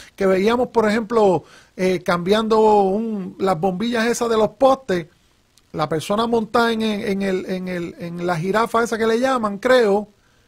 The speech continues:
y, y diez personas abajo mirando y cuatro sentados en el celular. O sea,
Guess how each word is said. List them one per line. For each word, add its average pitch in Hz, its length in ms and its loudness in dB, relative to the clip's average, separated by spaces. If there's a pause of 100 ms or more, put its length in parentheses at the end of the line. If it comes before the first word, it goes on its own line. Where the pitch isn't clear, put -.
(340)
y, 185 440 -2
y - 40 -4
diez 220 240 4
personas 226 420 0
abajo 208 320 4
mirando 233 600 0 (240)
y 165 160 -10
cuatro 220 380 2
sentados 208 600 4
en 202 60 -2
el 185 60 -4
celular. 202 640 2 (220)
O - 20 -20
sea, 175 280 0